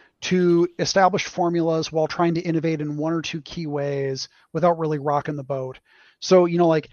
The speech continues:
Mass Effect was notable because it was a third-person shooter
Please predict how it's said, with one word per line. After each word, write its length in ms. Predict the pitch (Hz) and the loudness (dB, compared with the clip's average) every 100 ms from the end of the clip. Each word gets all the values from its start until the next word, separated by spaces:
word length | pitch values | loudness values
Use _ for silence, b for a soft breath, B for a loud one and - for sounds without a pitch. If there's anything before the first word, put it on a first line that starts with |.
| _ | _
Mass 300 | 170 180 202 | 2 2 2
Effect 240 | 180 180 160 | 0 -2 0
was 160 | 170 | -2
notable 380 | 170 151 151 151 | 0 -2 0 -2
because 320 | 147 143 147 | -2 -4 -6
it 100 | 147 | -8
was 460 | 147 139 131 131 - 180 | -10 -8 -8 -10 -10 -4
a 40 | |
third-person 460 | 202 196 190 170 160 | -2 0 -2 -2 -4
shooter 580 | - 180 165 165 165 | -4 -4 -2 -2 -4